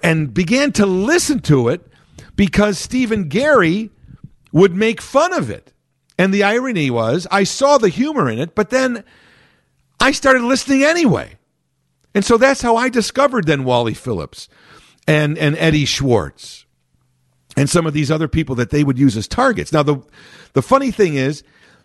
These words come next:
that if not for Wally Phillips and W G N, Steve and Gary never would have been, become popular. Because whilst Wally was at the, was, was the undisputed king,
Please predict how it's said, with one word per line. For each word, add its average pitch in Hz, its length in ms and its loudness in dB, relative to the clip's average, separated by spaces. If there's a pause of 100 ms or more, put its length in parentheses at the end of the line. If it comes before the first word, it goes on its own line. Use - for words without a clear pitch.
that 151 340 2 (1000)
if 156 180 0
not 220 280 2
for 208 120 2
Wally 190 340 0
Phillips 208 340 0
and 151 100 -2
W 147 300 0
G 131 240 2
N, 180 360 0 (300)
Steve 240 320 2
and 175 140 0
Gary 233 300 4
never 120 220 0
would 90 140 -4
have 82 140 -6
been, 85 220 -6
become 98 440 -4
popular. 76 560 -6 (560)
Because 170 460 2
whilst 160 480 0 (400)
Wally 240 480 0
was 170 180 2
at - 180 -6
the, 147 100 -6
was, 151 220 2
was 156 320 0
the 156 220 -2
undisputed 233 880 0
king, 110 520 -2